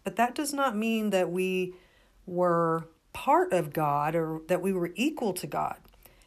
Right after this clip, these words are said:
God is separate. So dualism is the idea that there are two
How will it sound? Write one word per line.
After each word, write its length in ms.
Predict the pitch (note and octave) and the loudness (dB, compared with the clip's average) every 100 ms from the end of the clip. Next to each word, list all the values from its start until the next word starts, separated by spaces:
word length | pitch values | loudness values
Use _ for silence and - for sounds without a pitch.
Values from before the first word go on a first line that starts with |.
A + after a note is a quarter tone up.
| _ - D#3 | _ -20 0
God 640 | G#3 C4+ D4+ F#3+ E3+ E3+ F3 | 6 10 10 8 6 2 0
is 260 | F3 - | -2 -2
separate. 640 | - - A#3+ A#3+ C#3+ - - _ - - - | 0 2 2 0 -12 -12 -20 _ -20 -20 -8
So 440 | - G3 F3+ F3 C#3+ | 2 4 4 2 -2
dualism 880 | G#3 D4 E4+ D4 G#3+ G3+ G3 G3+ G3 - | 0 2 2 2 2 2 2 0 -4 -6
is 260 | F3+ F3+ E3+ | -2 -2 -2
the 140 | F3 | 0
idea 680 | E3 F3+ F3 E3+ E3+ E3+ E3+ - - | 0 0 0 0 2 0 -4 -12 -10
that 180 | E3+ | -2
there 180 | F3+ F3 | 0 2
are 220 | E3 E3+ | 2 0
two 840 | E3+ - - D4+ C4 A3 G3 G3+ | -2 -8 -4 -2 0 2 2 0